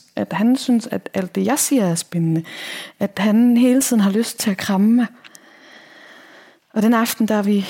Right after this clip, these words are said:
vi har ikke sex, men vi er mere sammen. Lige d-, i den periode, der var der også et kæmpe begær, fordi vi havde ikke haft sex. Altså, det var meget interessant at prøve,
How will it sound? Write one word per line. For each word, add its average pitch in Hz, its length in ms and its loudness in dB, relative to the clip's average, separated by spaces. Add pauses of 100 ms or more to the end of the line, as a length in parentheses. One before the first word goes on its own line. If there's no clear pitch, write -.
(400)
vi 196 100 -16
har 185 100 -2
ikke 240 180 -4
sex, - 480 -4
men - 120 -4
vi 233 60 0
er 233 40 4
mere 226 260 4
sammen. 165 260 -12 (920)
Lige 262 240 2 (100)
d-, - 60 -6
i 226 80 0
den 226 240 0
periode, 180 320 0
der 196 80 0
var 185 60 -4
der 185 80 -2
også 175 200 -6
et - 180 -12
kæmpe 226 420 0
begær, 151 360 -4 (260)
fordi 175 140 -4
vi 165 60 2
havde 170 100 2
ikke 175 160 -8 (380)
haft 170 180 -10 (280)
sex. - 160 -12 (1160)
Altså, 180 320 2
det - 100 -6
var 175 60 0
meget 185 340 0
interessant 160 640 -2
at 170 80 -6
prøve, 165 420 -2